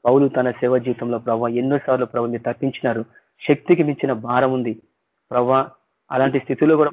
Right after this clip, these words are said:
ప్రభా మీరు తప్పించినారు ప్రభా, ఎన్నోసార్లు తప్పించినారు. కాబట్టి అలాంటి శ్రమల కాలంలో మరణం నుంచి కూడా తప్పించినారు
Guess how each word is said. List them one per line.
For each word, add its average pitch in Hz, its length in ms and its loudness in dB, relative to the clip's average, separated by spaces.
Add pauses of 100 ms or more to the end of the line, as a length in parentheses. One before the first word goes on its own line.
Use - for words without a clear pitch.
ప్రభా 127 280 -2 (380)
మీరు 127 200 -6
తప్పించినారు 131 540 -6
ప్రభా, 113 280 -6
ఎన్నోసార్లు 170 460 2
తప్పించినారు. 117 520 -8 (320)
కాబట్టి 123 320 -2 (100)
అలాంటి 123 300 -4
శ్రమల 127 260 -4 (100)
కాలంలో 117 340 -4 (400)
మరణం 151 300 2
నుంచి 151 180 -6
కూడా 131 260 0
తప్పించినారు 113 440 -10